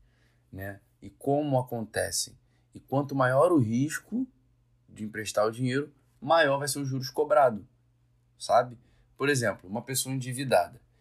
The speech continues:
né? Se ela pega um empréstimo para pagar a dívida, tem um risco muito grande, porque essa pessoa já não tá conseguindo, é, ter dinheiro, ter condições pra pagar as dívidas anteriores. Então, isso é um risco muito grande. Corre o risco do banco não pa-, não emprestar mais a ela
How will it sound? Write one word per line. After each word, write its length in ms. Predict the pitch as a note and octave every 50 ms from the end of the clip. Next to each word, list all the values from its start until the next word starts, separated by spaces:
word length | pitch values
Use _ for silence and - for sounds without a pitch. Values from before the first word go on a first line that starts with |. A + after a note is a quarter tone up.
| _ _ _ _
né? 160 | - F#2 F#2
Se 120 | - - B2+
ela 120 | C3+ D#3
pega 220 | - - C#3+ C#3 C3
um 60 | B2
empréstimo 460 | A2+ - - G2+ G2+ G2+ - G#2 F#2+
para 120 | G2 -
pagar 240 | - F#2+ F2+ F#2 F2+
a 40 | F2+
dívida, 480 | - - D#3+ F3 D3+ B2 F#2 F2+ F2+ _ _ _ _ _ _
tem 100 | - B2
um 60 | B2
risco 320 | A#2 C#3+ - - - E4+ D#4
muito 340 | D4 D#3+ E3+ F#3+ - - A3
grande, 500 | G3 F#3+ F#3+ G3 G3+ G3 D3+ A#2+ G2+ - _
porque 280 | - F3 D#3+ - - C3+
essa 160 | B2+ - C3
pessoa 720 | C3 - C#3+ C3+ - - - F3 F#3 G3+ F#3+ C#3+ G#2 -
já 120 | - C3 D3
não 80 | D#3
tá 140 | D3 E3+ E3+
conseguindo, 1000 | - F3+ F#3+ - - G#3+ F#3+ D#3 C#3 C#3 F#3+ A3 A#3+ A#3 G#3+ D#3 C#3 A#2 G2 - _ _ _ _ _ _ _ _ -
é, 180 | A#2 A2+ G#2+
ter 480 | - _ _ - D#3+ F#3 F#3+ F3+ C3 C3
dinheiro, 500 | A#2+ C3 C3 A#2+ B2 C3 C3+ C3+ A#2+ -
ter 320 | - - D3 E3 E3 - -
condições 880 | - E3 D#3+ D3 B2+ - - - - E3+ D4 - D#3+ C#3+ G#2+ - - _ _ _ _ _ _ _ _ _ _ _ _ _
pra 140 | - C#3+
pagar 580 | D#3 - - F3+ F#3 D#3 C3+ D3 D#3+ - - - -
as 160 | - C#3+ B2+
dívidas 420 | A#2 A#2+ C3+ C#3 B2+ B2 A#2+ A#2
anteriores. 760 | A#2 A2+ G#2+ A2 A#2 A#2 A2+ G#2 F#2+ F#2 F2+ - - - - _ _ _ _ _ _ _ _ _ _ _ _ _ _ _
Então, 180 | _ - A2 B2
isso 140 | C3+ - D#3
é 40 | D#3
um 60 | D3
risco 260 | D#3 E3 - - D3
muito 240 | D3 D#3+ E3 D#3+ D#3+
grande. 320 | D#3 D#3 C#3+ C3+ B2 A2+
Corre 240 | G#2+ - F#2+ A2 B2
o 40 | A2+
risco 280 | A2 A#2+ A#2 - -
do 80 | B2+ B2
banco 340 | G#2+ G#2+ A2 A2 A2 - G#2+
não 220 | G2+ B2+ D3 F#3+
pa-, 240 | - - A2 G2+ G2+
não 140 | A2+ C3 D#3
emprestar 440 | G3+ G3+ F#3 D#3+ C#3 - C#3+ C3 A2+
mais 200 | A2+ A2 G#2 G#2+
a 100 | G2+ F#2+
ela 300 | G2 G#2+ B2+ - -